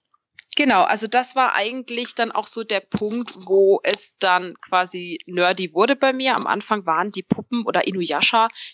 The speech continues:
Baby Inuyasha, mein allererster, war ja am Anfang einfach mal nur ein Versuch und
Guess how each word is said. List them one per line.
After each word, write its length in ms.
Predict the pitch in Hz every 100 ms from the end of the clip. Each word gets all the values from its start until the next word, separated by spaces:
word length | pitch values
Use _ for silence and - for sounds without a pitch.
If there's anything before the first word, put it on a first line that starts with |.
| _
Baby 240 | 180 202
Inuyasha, 420 | 220 214 202 202 190
mein 180 | 165
allererster, 640 | - 156 156 160 196 208 175
war 120 | 160
ja 140 | 185
am 120 | 160 -
Anfang 300 | 180 196 -
einfach 260 | 170 202
mal 220 | 180 165
nur 180 | 160 160
ein 60 | 170
Versuch 560 | - 170 175 170 - - _ - - - -
und 380 | 208 214 262 -